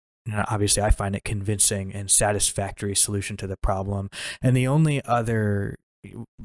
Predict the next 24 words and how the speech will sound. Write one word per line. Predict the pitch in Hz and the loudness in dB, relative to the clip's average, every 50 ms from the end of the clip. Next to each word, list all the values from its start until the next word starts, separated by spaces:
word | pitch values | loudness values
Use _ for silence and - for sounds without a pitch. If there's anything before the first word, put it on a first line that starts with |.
| - _ _ - | -18 _ _ -2
I | - 143 | 2 2
think, | 131 - 127 110 104 - - | 4 4 4 0 0 -2 -4
that | 113 104 107 - _ _ _ _ _ _ _ _ - | -6 -6 -6 -8 _ _ _ _ _ _ _ _ 0
solution | - - 127 127 117 - 127 107 | 0 4 4 4 4 4 2 0
that | 98 | 0
kind | - 123 | -2 -2
of | 123 113 104 | -2 0 0
approaches | 90 - - 131 160 - - 107 95 | 4 4 6 4 6 4 2 0 0
it | 104 98 101 - _ - - - _ - - | 0 -2 -2 -4 _ -14 -20 -20 _ -12 2
is | - 117 110 110 107 107 104 107 104 104 - - - | 4 4 4 6 4 2 2 2 2 2 2 2 0
if | 110 - | -2 2
you | 127 120 110 | 4 4 4
want | 113 117 117 - | 6 4 2 4
to | - - 117 110 107 104 104 - - _ | 2 2 4 4 4 2 0 -2 -6 _
at | - - 104 | -12 -6 -2
least | 107 - - | 0 2 2
maintain | 113 107 104 101 - - 113 107 104 101 101 | 2 0 0 2 2 2 2 0 -2 -2 -2
the | 104 113 107 | -2 0 0
existence | 98 98 98 120 - - 113 101 - | 0 2 0 2 2 2 0 0 -2
of | 98 95 - | -4 -4 -4
God, | - 98 95 95 98 101 | -6 -6 -4 -4 -6 0
which | 101 104 98 - | 0 0 0 0
I | 104 98 | 0 -2
think, | - - 117 107 101 | 0 0 0 -2 -2